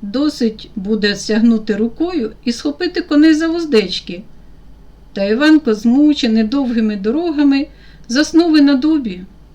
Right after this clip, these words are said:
А тут уже північ. Іванкові так солодко спиться,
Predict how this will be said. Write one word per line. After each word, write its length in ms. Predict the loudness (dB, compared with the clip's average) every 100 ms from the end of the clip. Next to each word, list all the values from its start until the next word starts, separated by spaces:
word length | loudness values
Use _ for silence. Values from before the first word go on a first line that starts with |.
| -20 -12 -4
А 100 | -4
тут 280 | -2 -4
уже 180 | -2 -2
північ. 680 | 0 2 4 4 2 -2 -12 -20 -20 -20 -20 -20 -20 -4
Іванкові 580 | 0 4 6 4 2 -2
так 360 | 2 2 2
солодко 600 | 0 0 4 4 2 -2 -4
спиться, 800 | -4 -2 0 0 -2 -4 -4